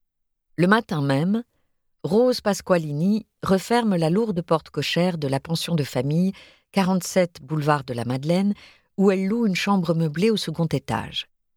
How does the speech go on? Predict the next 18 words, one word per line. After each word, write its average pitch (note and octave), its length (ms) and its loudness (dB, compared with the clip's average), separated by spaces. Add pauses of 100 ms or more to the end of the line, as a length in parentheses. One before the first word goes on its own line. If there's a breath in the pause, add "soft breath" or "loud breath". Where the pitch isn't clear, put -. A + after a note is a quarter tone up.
(520)
Elle A#2+ 120 0
partage C#3 480 0
les A#2 140 -8
commodités C#3 720 -2 (280 loud breath)
avec E3+ 240 0
une F#3+ 140 0
jeune B3 220 2
couturière D#3+ 800 -2
qui - 120 -12
travaille E3+ 400 0
à D3+ 60 0
domicile D3+ 640 -2
pour E3 300 -2
le D3 140 0
théâtre D#3+ 480 -2
de D3 120 0
la C3+ 100 0
ville. A#2+ 340 -8